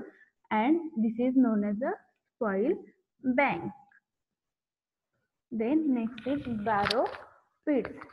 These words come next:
What is mean by borrow pits? The pits dug along alignment of road for using their material in construction of embankment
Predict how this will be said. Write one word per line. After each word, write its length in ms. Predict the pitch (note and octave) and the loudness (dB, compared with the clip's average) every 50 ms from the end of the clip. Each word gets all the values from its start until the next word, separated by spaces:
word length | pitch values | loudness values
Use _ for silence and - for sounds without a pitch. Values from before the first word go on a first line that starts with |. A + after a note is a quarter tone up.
| - - | -12 -8
What 180 | A#3+ A3+ A3+ A3+ | -6 -6 -4 -4
is 120 | C4+ A#3 C4 | -4 -2 0
mean 240 | C4 C4 B3+ C4 | 2 4 4 4
by 120 | C4 C#4 C#4+ | 2 2 0
borrow 400 | B3+ A#3 A#3 A3 G#3 G3+ A3 A3+ - - | 0 0 2 0 0 0 0 -2 -2 -2
pits? 240 | D4+ D#4+ F4+ E4+ - - - - _ _ - - - - - - | -2 -2 -2 -2 -6 -12 -18 -20 _ _ -20 -20 -20 -16 -6 0
The 160 | A#3 B3 B3+ B3+ - - - | 2 2 2 2 -2 0 4
pits 420 | D#4+ D#4 D4 A#3+ D4+ D#4 - - - - - - - A#3+ A#3 A3+ | 6 6 6 6 4 2 0 -2 -8 -16 -16 -6 -2 0 2 4
dug 240 | C4 C4+ D4 F4 E4 - - - | 4 4 4 2 2 0 -2 -2
along 520 | A#3 A3+ A3+ A3+ A3+ A#3 C4+ D#4+ E4 E4 - | 0 2 2 2 2 4 4 4 2 2 2
alignment 580 | G#3+ A#3 A#3 A#3 A#3 B3 B3+ C4 D4+ D#4 D4+ D4+ | 2 2 2 2 4 6 6 6 6 6 6 4
of 260 | E4+ F4 E4+ F4 E4 | 4 2 4 4 4
road 340 | C4+ A#3 G3+ F#3+ A3 D4 F4 - - - - _ _ _ _ - | 4 4 4 4 2 0 -2 -4 -10 -16 -20 _ _ _ _ -2
for 180 | C4 A#3+ B3 C#4 D4+ - - | 0 2 2 2 2 2 2
using 480 | A#3+ A#3+ A#3+ A3+ A#3 C4+ C#4+ D#4 D#4+ D4+ | 2 4 4 4 4 4 6 6 6 6
their 280 | D4 C4 B3 C4+ C#4+ | 4 4 2 4 4
material 580 | C#4+ C4+ C4+ A3+ G#3 - A3+ A#3 A#3+ C4 D4 D4+ | 4 4 4 4 2 0 -2 0 2 2 2 4
in 240 | D4+ D#4+ E4+ F4+ - - | 4 4 4 4 2 2
construction 800 | C4+ A#3+ G#3 - - - G#3 G#3+ - - - A#3 A#3+ C#4 E4 E4+ - - - _ _ _ - A#3 | 0 2 0 0 -2 -4 -4 -4 -6 -8 -8 -4 -2 0 -2 -2 -4 -10 -20 _ _ _ -4 -2
of 160 | B3+ C#4 C#4 - - - | -2 -2 -2 -2 0 2
embankment 760 | A#3+ G#3+ G#3 G3+ G#3 G#3 G#3 - G#3+ G#3+ A3 A#3+ D4 F4 | 4 4 4 4 2 0 0 0 0 0 2 2 2 2